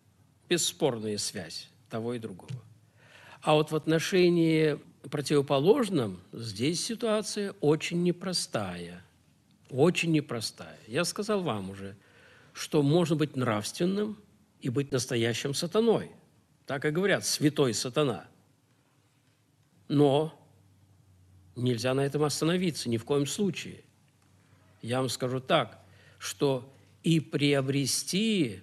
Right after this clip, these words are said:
правильное духовное состояние, ведя безнравственную жизнь, невозможно. Если я понимаю, что я хочу, да, духовно что-то такое, как-то расти,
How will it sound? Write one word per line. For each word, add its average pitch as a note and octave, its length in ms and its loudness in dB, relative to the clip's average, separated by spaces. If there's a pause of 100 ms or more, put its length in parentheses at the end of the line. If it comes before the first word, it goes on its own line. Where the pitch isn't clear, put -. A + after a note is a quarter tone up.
(160)
правильное C3 640 2
духовное F3+ 680 2
состояние, B2+ 920 -2 (120)
ведя C3+ 800 2 (340)
безнравственную A#2 1300 2
жизнь, B2+ 420 0 (540)
невозможно. G#2+ 880 -4
Если A2+ 220 -2
я C3 120 6
понимаю, C3+ 440 2
что - 140 -10
я B2 160 2
хочу, A#2 500 0 (720)
да, G2+ 360 -6
духовно B2 720 6 (400)
что-то B2 520 -2 (380)
такое, A#2+ 520 -2
как-то C3 340 -2
расти, A#2+ 580 0